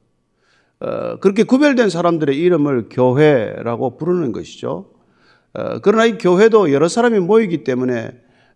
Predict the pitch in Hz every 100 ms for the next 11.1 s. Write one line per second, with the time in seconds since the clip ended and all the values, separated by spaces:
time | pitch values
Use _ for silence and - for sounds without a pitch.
0 | _ - - - 175 180 160 120 110 -
1 | - 165 139 117 95 95 98 87 - 101
2 | 127 143 147 180 175 139 92 - - -
3 | - 90 - 196 180 165 160 147 139 143
4 | 117 101 113 92 73 - _ _ _ _
5 | _ _ _ 220 233 143 120 208 247 285
6 | 294 247 151 143 156 156 165 151 135 120
7 | - 147 117 107 - 117 104 98 71 113
8 | 170 180 214 202 196 185 - - _ -
9 | 127 156 156 127 117 117 156 175 147 117
10 | 104 90 - 156 156 120 101 104 95 87